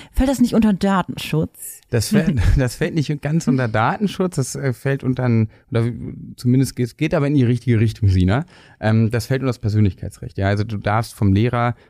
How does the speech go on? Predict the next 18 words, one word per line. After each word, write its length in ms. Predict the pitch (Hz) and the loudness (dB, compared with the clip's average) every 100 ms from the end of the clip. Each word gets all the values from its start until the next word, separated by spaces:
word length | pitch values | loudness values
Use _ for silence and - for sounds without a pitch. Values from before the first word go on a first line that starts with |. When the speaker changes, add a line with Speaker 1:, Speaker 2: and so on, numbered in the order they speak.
| - | -2
Speaker 2:
niemand 380 | 107 120 117 101 | 2 4 2 0
mo-, 220 | 107 120 | 0 0
niemand 380 | 107 110 123 113 | 2 4 2 2
mag 280 | 98 98 123 | 0 0 0
es, 180 | 110 - | -4 -2
wenn 140 | 107 | 0
der 100 | 104 | 2
Lehrer 260 | 98 104 95 | 0 0 -2
vorne 300 | - 107 98 | 0 0 0
steht 260 | - 101 | -2 -2
und 120 | 98 | -2
sagt, 320 | 98 98 98 110 | 0 0 0 -2
„Martin, 420 | 104 107 110 98 | -2 0 2 2
heute 220 | 104 110 | 2 0
mal 200 | 101 98 | 0 0
wieder 160 | 113 117 | 0 0
eine 160 | 104 | 0
sechs.“ 380 | 101 107 - - | 0 -2 -4 -18